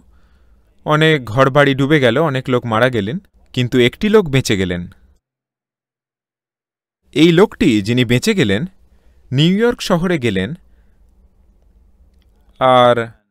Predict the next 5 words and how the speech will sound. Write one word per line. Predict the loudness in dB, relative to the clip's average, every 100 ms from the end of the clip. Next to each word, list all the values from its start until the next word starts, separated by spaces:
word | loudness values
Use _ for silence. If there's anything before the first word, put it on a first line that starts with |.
| _ _ _ _ _ _ _ 0
অন্য | 2 4
মানুষদের | 2 2 0 2 2
গল্প | 6 4 4
বললেন | 2 4 4 2 -2 _ _ _ -4
কিভাবে | 2 4 4 2 0